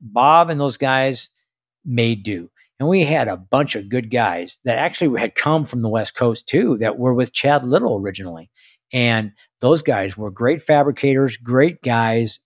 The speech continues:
uh, highly motivated, and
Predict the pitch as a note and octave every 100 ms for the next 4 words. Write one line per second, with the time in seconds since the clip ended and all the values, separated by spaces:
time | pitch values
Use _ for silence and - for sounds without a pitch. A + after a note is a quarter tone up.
0 | _ C#3 A2+ G#2+ F#2 A#2 D3 D#3 B2+ B2
1 | A2+ A2+ A#2 A#2 _ _ _ - A#2 A2
2 | G2+